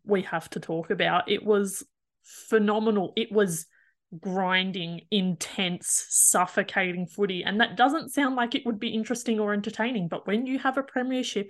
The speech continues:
on the line, it's funny how these things end up being very, very entertaining. At the end of the day, like I said, the D's came out on top. So I suppose, how do we sum up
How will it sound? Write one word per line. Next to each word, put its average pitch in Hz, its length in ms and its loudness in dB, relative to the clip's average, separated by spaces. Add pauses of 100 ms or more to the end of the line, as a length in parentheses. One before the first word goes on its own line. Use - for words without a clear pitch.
on 180 200 -2
the 208 80 2
line, 202 440 2 (320)
it's 247 200 -2
funny 277 320 2
how 196 180 0
these 185 260 0
things 190 280 0
end 185 160 -2
up - 160 -4
being 185 360 -2
very, 180 320 2
very 185 400 -4
entertaining. 180 720 -4 (720)
At 214 120 0
the 220 100 4
end 214 140 4
of 190 80 0
the 196 100 0
day, 214 220 2
like 185 240 0
I 196 40 -2
said, 208 320 -4
the 185 80 -2
D's 202 540 2
came 196 440 -2
out 185 200 0 (120)
on 180 220 -2
top. - 380 0
So 196 180 -4
I 202 80 2
suppose, 302 540 4 (1400)
how 285 420 4
do 277 180 2
we 269 140 0
sum 220 320 -4
up 220 260 -4